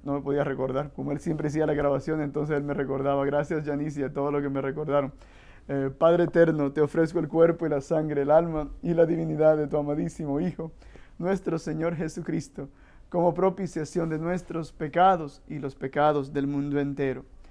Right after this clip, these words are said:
Por su dolorosa pasión, ten misericordia de nosotros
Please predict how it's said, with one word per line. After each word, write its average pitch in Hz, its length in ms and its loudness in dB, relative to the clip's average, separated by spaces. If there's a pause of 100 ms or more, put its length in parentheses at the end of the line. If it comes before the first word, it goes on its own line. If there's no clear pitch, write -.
(400)
Por 196 420 6
su 180 140 -10
dolorosa 151 600 -2
pasión, 185 640 -4 (340)
ten 170 240 2
misericordia 156 800 -2
de 139 60 -2
nosotros 190 600 -2